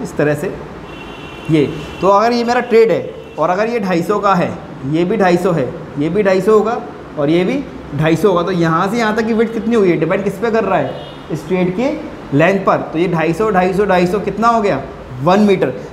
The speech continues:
यानी कि मुझे यहाँ से यहाँ तक वन मीटर का स्पेस चाहिए इतनी साइज़ की ट्रेड को लगाने के लिए। तो बस वही मुझे पता करना है कि मेरे पास जो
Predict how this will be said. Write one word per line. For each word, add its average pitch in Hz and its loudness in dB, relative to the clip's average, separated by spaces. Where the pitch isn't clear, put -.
यानी 160 2
कि 190 2
मुझे 202 0
यहाँ 170 4
से 220 -4
यहाँ 180 2
तक 214 -2
वन 175 2
मीटर 185 -2
का 190 -2
स्पेस 190 -4
चाहिए 147 0
इतनी 196 2
साइज़ 165 4
की 185 2
ट्रेड 156 0
को 220 -2
लगाने 151 2
के 151 -4
लिए। 120 -4
तो 202 2
बस 220 2
वही 220 -4
मुझे 226 -2
पता 214 0
करना 202 -2
है 220 -6
कि 240 -4
मेरे 226 -2
पास 240 -2
जो 262 0